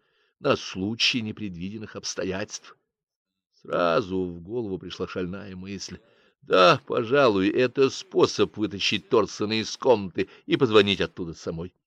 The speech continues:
Ужасное ощущение. Цветок, посаженный вороном, цвел и источал ядовитый запах.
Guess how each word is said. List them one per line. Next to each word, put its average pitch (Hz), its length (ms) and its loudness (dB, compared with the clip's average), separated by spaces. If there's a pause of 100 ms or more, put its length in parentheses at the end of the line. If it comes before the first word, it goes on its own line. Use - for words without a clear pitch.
(380)
Ужасное 92 760 -10
ощущение. 85 720 -10 (1080)
Цветок, - 720 0
посаженный 123 720 0
вороном, 98 480 0
цвел 101 580 0 (800)
и 85 140 -18
источал 90 580 -4
ядовитый 82 640 -14
запах. - 480 -18